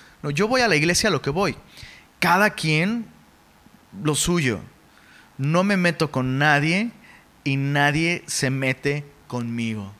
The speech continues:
Entonces, esto es indiferencia. Es, es no, no estar interesado en las vidas de los demás, no estar dispuestos a abrir nuestras vidas para que otros nos conozcan o para servir a otros. Es indiferencia ante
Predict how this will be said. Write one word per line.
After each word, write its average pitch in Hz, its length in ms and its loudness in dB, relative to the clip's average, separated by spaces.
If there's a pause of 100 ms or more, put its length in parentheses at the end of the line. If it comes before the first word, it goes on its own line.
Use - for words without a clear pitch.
(760)
Entonces, - 300 -4
esto 185 240 -2
es 208 140 0
indiferencia. 165 1040 -2 (680)
Es, 147 260 -2
es 165 220 -6
no, 175 320 -2
no 175 160 0
estar 185 320 0
interesado 165 800 0
en 170 80 -4
las 147 200 -2
vidas 156 240 0
de 151 80 0
los 135 160 -2
demás, 135 600 -4 (360)
no 160 120 -2
estar 226 280 0
dispuestos 190 680 -2
a 147 180 2
abrir 170 500 -2
nuestras 170 400 -2
vidas 170 400 -2 (600)
para 151 220 0
que 151 160 2
otros 160 440 0
nos 151 180 -4
conozcan 139 880 -4
o 135 120 -4
para 147 200 0
servir 143 420 -2
a 160 100 2
otros. 160 600 0 (360)
Es 196 120 -4
indiferencia 151 840 0
ante 139 520 -2